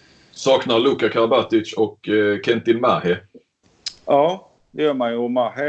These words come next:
Speaker 2: är ju, är ju en av dem som skulle kunna gått, eh,
Speaker 1: Mm.
Speaker 2: eh, på mittnia, eller har gjort det. Även om han
Speaker 1: Mm.
Speaker 2: är väl kanske, ja, han är väl någon form av hybridspelare och spelar på vänstersex och mittnia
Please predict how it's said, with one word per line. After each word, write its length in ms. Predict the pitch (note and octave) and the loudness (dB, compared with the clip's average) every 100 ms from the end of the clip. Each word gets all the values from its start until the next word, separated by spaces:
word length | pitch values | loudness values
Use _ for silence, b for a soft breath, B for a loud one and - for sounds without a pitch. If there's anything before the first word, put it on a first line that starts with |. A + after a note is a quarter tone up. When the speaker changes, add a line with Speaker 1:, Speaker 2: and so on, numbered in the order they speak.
| D3 | -4
Speaker 2:
är 320 | C#3+ A2+ A2 | -4 -4 -4
ju, 1000 | A2+ C3+ C#3 C#3 C3+ C3 B2+ B2 F2+ E2 | -8 -8 -8 -6 -6 -6 -8 -8 -14 -12
är 280 | D#2 A2+ G#2+ | -4 -2 0
ju 160 | A#2+ D3 | 0 -2
en 180 | A2+ A2 | -2 -4
av 80 | |
dem 280 | A2+ G2+ G2 | -6 -6 -10
som 240 | - G#2 F#2+ | -14 -14 -8
skulle 300 | - G2 F#2 | -6 -6 -8
kunna 200 | F#2+ F2 | -8 -2
gått, 460 | C3+ - _ - | 0 -2 _ -6
eh, 320 | D3+ C3 B2+ A#2 - _ _ _ | -2 0 -2 -6 -12 _ _ _
Speaker 1:
Mm. 280 | F#2+ F2+ E2 _ _ _ - A#2 A2+ G#2+ G#2 D3+ | -4 -4 -6 _ _ _ -10 -6 -6 -8 -4 -4
Speaker 2:
eh, 60 | C#3+ | -2
på 140 | - | 0
mittnia, 420 | A#2+ A#2 - F2 G2+ | 0 -2 -4 -2 0
eller 100 | F#2+ | 0
har 120 | G2+ | 2
gjort 280 | C3+ D#3 - | 0 -2 -4
det. 140 | G2+ - B | -6 -6 B
Även 220 | - G#2 | -14 -12
om 160 | G#2 A2 | -8 -6
han 80 | A2 | -6
Speaker 1:
Mm. 60 | G#2+ | -6
Speaker 2:
är 40 | |
väl 80 | G2+ | -8
kanske, 280 | A2+ G2 G#2+ | -10 -10 -6
ja, 140 | G#2 | -4
han 120 | F#2+ G2+ | -4 -4
är 40 | |
väl 200 | G2 F#2 | -4 -6
någon 140 | G2 | -8
form 260 | - G2+ F2+ | -6 -6 -4
av 80 | F2 | -6
hybridspelare 640 | F#2+ F#2 F2+ - F2 F2+ | -8 -10 -12 -6 -4 -4
och 60 | F#2 | -4
spelar 160 | G2 | -4
på 100 | F2+ | -2
vänstersex 440 | F#2+ F2+ - F2+ - | -4 -4 -6 -12 -8
och 60 | |
mittnia 480 | F#2+ G2 G2 - F2+ | -8 -8 -10 -12 -16